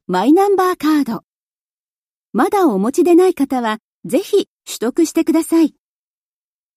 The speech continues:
マイナンバーカードに関するお問い合わせは、マイナンバー総合フリーダイヤル、零一二零九五零一七八、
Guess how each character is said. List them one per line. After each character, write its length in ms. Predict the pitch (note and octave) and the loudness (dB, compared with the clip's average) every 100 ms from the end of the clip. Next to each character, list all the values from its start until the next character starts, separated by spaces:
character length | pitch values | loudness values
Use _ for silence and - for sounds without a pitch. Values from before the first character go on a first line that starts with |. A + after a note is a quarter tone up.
| _ _ _ _ _ _ _ _ _ _ | _ _ _ _ _ _ _ _ _ _
マ 140 | F#3+ B3 | -2 2
イ 80 | |
ナ 140 | F#4 G4 | 4 2
ン 80 | G4 | 2
バ 140 | F#4+ | 0
ー 40 | |
カ 200 | F#4+ G4 | 0 -2
ー 20 | G4 | 2
ド 100 | D#4+ | 2
に 160 | C4+ | 2
関 220 | - C4 | 0 -4
す 120 | C#4 C#4+ | -2 -2
る 120 | B3 | -2
お 60 | F3 | -2
問 240 | A#3 A#3+ | -2 -2
い 40 | |
合 40 | A#3 | -4
わ 100 | A3 | -6
せ 160 | A3 | -8
は、 160 | G3 F#3+ - _ _ _ _ _ _ _ _ _ _ _ | -6 -6 -8 _ _ _ _ _ _ _ _ _ _ _
マ 160 | G#3+ | 0
イ 60 | E4+ | 2
ナ 160 | G4+ G4 | 2 2
ン 80 | D#4+ | 2
バ 160 | A#3+ | 0
ー 40 | F#3 | -4
総 280 | - A#3 | -2 2
合 200 | F4 F4+ | 4 4
フ 120 | F4 E4 | 2 2
リ 160 | E4 | 4
ー 20 | |
ダ 140 | D#4 D#4+ | 4 2
イ 100 | C4+ | 0
ヤ 100 | A3+ | -2
ル、 220 | F3 D3+ _ _ _ _ _ _ _ _ | -6 -8 _ _ _ _ _ _ _ _
零 300 | - A#3 F#4 | -2 0 2
一 240 | F#4+ - B3 | 0 2 0
二 260 | G#3+ C4+ | 4 2
零 380 | C#4 A#3+ E3+ - _ _ _ _ _ | 2 -2 -6 -10 _ _ _ _ _
九 280 | A#3 E4 | 0 0
五 420 | D#4+ D#4+ C4 D3+ - _ _ _ _ | 2 2 2 -2 -10 _ _ _ _
零 360 | E3+ A3+ F4+ F#4+ | -2 0 2 0
一 260 | G4 - | 0 -4
七 240 | G3 D#3 A#3 | -2 -2 -4
八、 440 | D4 D4 - E3 | -6 -10 -8 -12